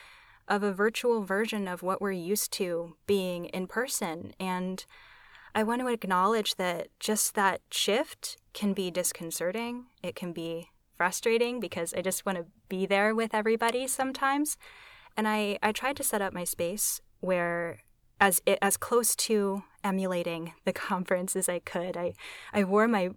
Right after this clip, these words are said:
my red flowy Gryffindor top that I always wear to G L A and tried to, to sit at my desk as if I were attending a panel in person.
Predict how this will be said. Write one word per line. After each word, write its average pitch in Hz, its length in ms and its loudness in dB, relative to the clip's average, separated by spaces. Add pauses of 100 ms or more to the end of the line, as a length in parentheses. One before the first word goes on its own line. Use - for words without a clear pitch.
(120)
my 185 140 4
red 196 280 6
flowy 226 400 8
Gryffindor 208 520 2
top - 380 0
that 190 100 -4
I - 120 -4
always 202 420 2
wear 190 380 4
to - 120 -4
G 196 240 2
L 190 160 2
A 185 280 0 (100)
and 180 240 -8 (340)
tried 208 280 4
to, 185 340 6 (140)
to 180 240 0 (460)
sit 254 220 6
at 254 100 6
my 220 120 2
desk 196 420 2
as 196 160 0
if 190 160 -2
I 185 200 2
were 185 340 -2 (240)
attending 208 500 2
a 202 60 -2
panel 190 320 -4
in 185 100 -6
person. 180 460 -6